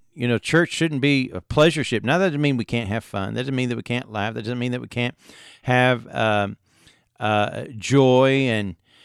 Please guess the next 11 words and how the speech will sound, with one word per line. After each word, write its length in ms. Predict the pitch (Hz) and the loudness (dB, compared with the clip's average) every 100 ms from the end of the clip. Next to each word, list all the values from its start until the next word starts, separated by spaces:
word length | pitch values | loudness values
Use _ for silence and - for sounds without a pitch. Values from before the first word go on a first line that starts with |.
| _ _ | _ _
and, 440 | 123 120 120 120 113 | -2 0 2 0 2
uh, 240 | 110 107 | 2 2
and 340 | 131 117 117 110 | 0 -6 -6 -6
have 280 | 135 131 123 | 0 0 4
our 140 | 117 | 2
heart 360 | 87 131 131 - | 2 2 2 0
lifted 680 | 127 131 - 131 127 135 117 | 2 2 2 2 4 4 2
and, 300 | 101 98 - _ - | -2 -4 -12 _ -6
and 180 | 110 | -4
spirit 600 | 95 - - 131 131 139 - | -2 -4 -2 2 2 0 -2
lifted. 480 | 131 131 139 139 | 0 0 0 -2